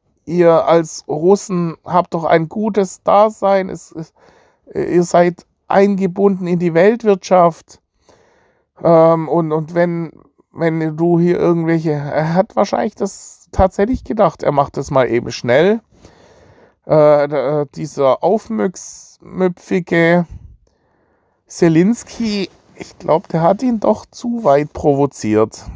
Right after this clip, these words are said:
Ja, das war schon, also meiner Meinung nach war das ein Fehler vom Selinski und natürlich auch von den Amerikanern, die hier, äh, laut Professor Ganser, die das ja unterstützt haben, diese Maidan,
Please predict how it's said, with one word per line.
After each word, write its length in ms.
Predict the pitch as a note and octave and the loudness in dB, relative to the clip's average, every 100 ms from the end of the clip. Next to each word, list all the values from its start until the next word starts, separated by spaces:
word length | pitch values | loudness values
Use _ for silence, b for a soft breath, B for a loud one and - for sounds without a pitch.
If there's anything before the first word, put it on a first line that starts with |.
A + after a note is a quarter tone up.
| - | -14
Ja, 280 | A#2+ C#3+ F#3 | -4 0 0
das 240 | G#3 - | -2 -2
war 180 | F#3+ A3 | 0 0
schon, 400 | - C4 C#4+ F#3+ | 0 0 0 -2
also 300 | D3+ C3 B2+ | -6 -8 -2
meiner 320 | B2+ A#3+ B3+ | 0 0 0
Meinung 340 | A3+ F3+ F3+ D#3 | 0 0 0 0
nach 200 | D3 C#3 | 0 0
war 140 | D3 | -2
das 160 | D3+ C#3 | -2 -8
ein 100 | B2 | -6
Fehler 420 | C#3+ E3+ - - - | -2 0 -2 -4 -6
vom 180 | C#3+ | -8
Selinski 500 | C3 A#2+ D#3+ A3+ - | -6 -2 0 -2 -6
und 100 | F#3 | -2
natürlich 360 | F3 E3 C#3+ C#3 | 0 0 -2 0
auch 160 | B2+ B2 | -2 -2
von 140 | A#2 | -6
den 180 | A#2 - | -6 -6
Amerikanern, 680 | G2+ G#2 A#2 D#3 F3+ G3+ F#3 | -6 -6 0 2 4 2 -2
die 120 | D3+ | -10
hier, 320 | D3+ D3+ D3 - b b b b b b b b b - | -2 2 2 0 b b b b b b b b b -6
äh, 520 | C#3+ C#3+ C#3 C#3 G2 A#2+ | 2 6 6 4 0 -4
laut 580 | B2+ B2 C3 - - _ _ _ | -2 0 -2 -8 -20 _ _ _
Professor 540 | - A#2+ A#2 B2 - G#2 | -8 -8 -6 -10 -8 -6
Ganser, 760 | - B2+ C#3+ D#3+ D3 C#3+ D3+ - - | 0 2 0 0 2 2 0 -10 -16
die 120 | C3 | -14
das 200 | B2 B2+ - | -12 -10 -6
ja 100 | A2 | -4
unterstützt 680 | G2+ G#2+ - G3 G3 - | -6 -10 -8 -6 -6 -2
haben, 480 | E3 D3+ D#3 D3 D3+ _ _ _ _ _ _ _ _ - | 2 2 2 -4 -12 _ _ _ _ _ _ _ _ -8
diese 460 | C#3+ C3 C3+ C3 - | -6 -2 0 0 -2
Maidan, 1000 | E2 B2 A#2+ B2 C3 B2+ B2 B2 B2 B2+ | -12 -2 2 2 2 2 2 2 -2 -12